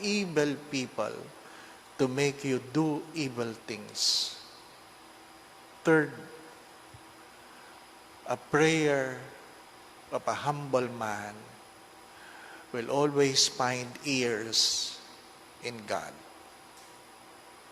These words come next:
Ano sabi po sa Ebanghelyo? Ano po sabi sa Ebanghelyo? "Do not allow what is holy to be trampled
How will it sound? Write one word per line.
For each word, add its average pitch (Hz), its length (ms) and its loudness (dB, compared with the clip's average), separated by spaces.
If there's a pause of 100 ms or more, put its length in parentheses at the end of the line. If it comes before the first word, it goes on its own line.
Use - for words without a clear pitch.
(380)
Ano 170 200 4
sabi 156 360 4
po 151 160 4
sa 151 120 4
Ebanghelyo? 139 720 -2 (1200)
Ano 131 120 -2
po 135 160 -2
sabi 127 360 0
sa 120 120 0
Ebanghelyo? 117 760 -6 (1700)
"Do 151 240 4
not 143 160 2 (880)
allow 131 640 4
what 123 240 -2
is - 240 2
holy 135 800 4 (400)
to 131 100 -2
be 120 140 -2 (100)
trampled 117 720 -2